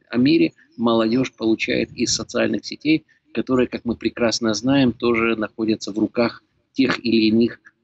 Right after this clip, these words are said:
политических сил, и эта информация не безобидна, э, здесь есть и, э, очень чёткая идеологическая ориентация.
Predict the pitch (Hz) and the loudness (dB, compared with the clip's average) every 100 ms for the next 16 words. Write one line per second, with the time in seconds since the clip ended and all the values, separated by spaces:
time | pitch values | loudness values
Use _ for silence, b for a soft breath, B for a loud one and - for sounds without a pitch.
0 | - 117 113 120 120 117 - 110 - - | -4 0 0 0 -2 -2 -2 -10 -4 0
1 | 147 160 _ b b _ - 110 110 110 | 2 2 _ b b _ -4 0 0 0
2 | 104 - 107 113 113 - 110 117 120 110 | -2 -2 -2 0 0 -2 -2 2 2 4
3 | 117 107 110 131 147 120 110 104 101 101 | 2 2 0 2 0 0 -4 -2 -4 -4
4 | 95 107 101 - 127 131 - 120 110 - | -4 -6 -6 -2 0 0 -2 -2 -2 0
5 | 104 95 107 - 110 - - - 120 - | -2 0 -2 -2 -4 0 0 0 -2 0
6 | 107 107 107 107 - - - 107 107 98 | 0 2 2 0 -2 -8 -6 -2 0 0
7 | 92 - - | -2 -6 -10